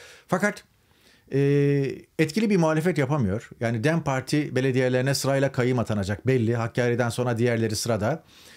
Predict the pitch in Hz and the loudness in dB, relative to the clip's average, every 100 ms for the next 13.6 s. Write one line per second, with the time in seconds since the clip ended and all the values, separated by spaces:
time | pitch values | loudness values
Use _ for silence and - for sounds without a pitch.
0 | - - 156 190 185 - - 170 165 135 | -12 -6 -2 -2 -4 -8 -6 -2 0 2
1 | 160 170 - _ _ _ _ _ _ _ | 0 -2 -6 _ _ _ _ _ _ _
2 | _ - 107 127 160 170 202 202 180 165 | _ -8 -2 2 4 2 2 2 2 2
3 | 147 185 156 143 156 190 - 123 135 165 | 2 2 0 0 -2 -2 -2 -2 0 2
4 | 147 135 151 139 156 117 147 117 117 135 | 2 2 2 0 0 0 0 0 0 0
5 | 117 101 92 135 180 - - _ - 131 | 0 -2 -2 -2 -4 -12 -20 _ -4 -2
6 | 110 90 87 - - - 123 120 143 131 | -2 -4 -8 -10 -12 -4 -4 -2 -2 -2
7 | 117 104 98 98 123 123 123 - 110 151 | -2 -2 -2 -2 -2 0 -2 -2 0 0
8 | - - _ _ 139 131 110 123 131 131 | -2 -8 _ _ -4 -2 -2 -2 -2 0
9 | 123 107 95 113 143 131 127 110 107 175 | 0 -2 -2 -2 -2 0 0 0 0 -2
10 | - _ - - _ - 110 110 - - | -6 _ -20 -20 _ -10 -8 -8 -12 -18
11 | - - 143 123 123 107 117 131 120 120 | -10 -2 0 2 0 2 0 0 0 2
12 | 107 95 107 98 101 123 120 120 120 120 | 0 0 -2 -2 0 0 0 -2 0 0
13 | 107 95 101 101 110 147 | 0 -2 -4 -2 0 -2